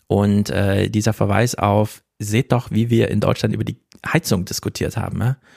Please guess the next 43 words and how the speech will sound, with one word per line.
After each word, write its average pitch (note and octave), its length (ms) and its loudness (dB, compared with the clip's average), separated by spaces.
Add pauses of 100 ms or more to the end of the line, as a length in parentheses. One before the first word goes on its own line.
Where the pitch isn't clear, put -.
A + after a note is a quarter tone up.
(400)
Angesichts A#2 640 2
der G2+ 120 2
Probleme, A2 500 0
die G2+ 120 -2
wir G2+ 100 0
da G2 100 0
vor - 260 0
uns - 220 -10
haben, - 220 0
<laughs> - 880 -8
ist C3+ 280 0
absolut D#3+ 440 2
genau C#3 240 2
der C#3+ 100 4
richtige D3 280 0
Hinweis C3 320 2
gewesen. A#2 340 2
Deswegen A#2+ 340 2
auch - 240 0
mein A2 320 0
Verweis G#2+ 440 0
auf G2+ 300 0 (280)
dieses B2+ 340 0
Gespräch - 440 0
bitte A2 200 0
dreimal A#2 560 2
anschauen, A#2 480 0
damit A#2+ 160 0
man A2+ 140 2
beim G#2 240 0
zweiten A#2+ 460 -2
Mal A2+ 260 2
weiß, A2 260 0
worauf G#2+ 220 -2
man G#2+ 100 0
sich G#2 220 -6
einlässt C3+ 400 2
und G#2+ 100 -2
beim G#2+ 140 -2
dritten B2 260 -2
Mal A2 140 4
dann G#2 120 0
auch G2+ 200 0